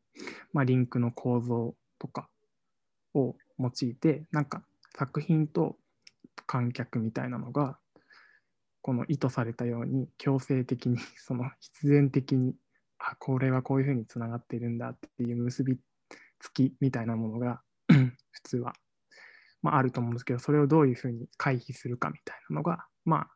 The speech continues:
その作品を作る上での一つの、こう、力を入れているところではあって、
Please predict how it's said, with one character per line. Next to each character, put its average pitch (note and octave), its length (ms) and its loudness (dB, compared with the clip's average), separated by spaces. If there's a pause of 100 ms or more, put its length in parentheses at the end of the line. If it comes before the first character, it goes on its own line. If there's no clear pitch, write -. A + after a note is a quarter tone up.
(380)
そ - 80 -6
の C#3 80 -6
作 - 260 -8
品 B2 80 -4
を A#2+ 60 -10
作 - 200 -2
る D#3 120 4
上 D3 120 2
で D#3 100 0
の E3+ 200 0 (380)
一 B2+ 100 -4
つ - 140 -8
の、 - 140 -8 (840)
こ D#3+ 240 -8
う、 - 60 -18
力 - 340 -8
を - 140 -16
入 B2 100 -2
れ A#2+ 60 -6
て - 140 -8
い B2 100 -6
る - 180 -6 (480)
と - 80 -6
こ B2+ 160 -4
ろ A#2+ 100 -4
で B2+ 120 -4
は C3+ 100 -6
あ C3 40 -6
っ - 20 -10
て、 C#3 420 0